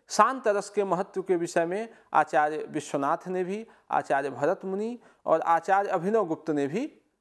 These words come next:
अपने ग्रंथ में उल्लेख किया है। अलंकार शास्त्र में शांत रस का महत्वपूर्ण स्थान है। आचार्य भरत मुनि के अनुसार शांतो नाम सम स्थायी भावात्मको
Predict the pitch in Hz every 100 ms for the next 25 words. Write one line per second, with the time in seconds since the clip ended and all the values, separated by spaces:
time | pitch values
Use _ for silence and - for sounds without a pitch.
0 | - 147 147 143 139 - 139 147 147 143
1 | 143 139 139 143 - 151 151 156 196 -
2 | _ _ _ _ _ _ 156 170 170 190
3 | 214 - 220 220 233 220 240 269 - _
4 | _ - 190 269 269 220 190 - 151 -
5 | - - 156 165 - 151 190 196 160 151
6 | - 143 127 120 - - _ _ _ -
7 | 143 - 151 151 127 180 202 196 208 202
8 | 208 196 208 220 240 - _ - - 175
9 | 196 208 220 214 175 180 196 175 196 175
10 | 190 - 160 156 185 143 147 156 151 160
11 | 151 139 147 180 226